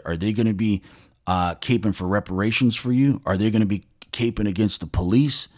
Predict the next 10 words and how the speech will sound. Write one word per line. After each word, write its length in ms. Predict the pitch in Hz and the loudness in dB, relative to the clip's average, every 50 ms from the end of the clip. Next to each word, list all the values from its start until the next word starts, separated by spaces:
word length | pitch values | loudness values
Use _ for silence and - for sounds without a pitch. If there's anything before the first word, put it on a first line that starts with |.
| - _ _ | -20 _ _
for 180 | - - 117 | -4 0 2
you? 420 | 113 113 127 143 165 175 147 - - _ _ _ _ _ _ - | 4 6 6 6 6 4 0 -4 -14 _ _ _ _ _ _ 2
Are, 180 | - 107 104 101 | 4 4 4 4
what, 420 | 95 92 107 110 123 151 156 117 | 2 0 0 4 6 6 6 6
what, 220 | 127 147 175 151 147 | 4 2 2 4 6
what 120 | 180 180 | 6 6
are 60 | 170 | 6
they 140 | 156 175 190 | 6 4 6
gonna 180 | 165 165 131 107 | 6 6 6 4
do? 300 | 95 85 90 76 - | 4 0 -4 -4 -6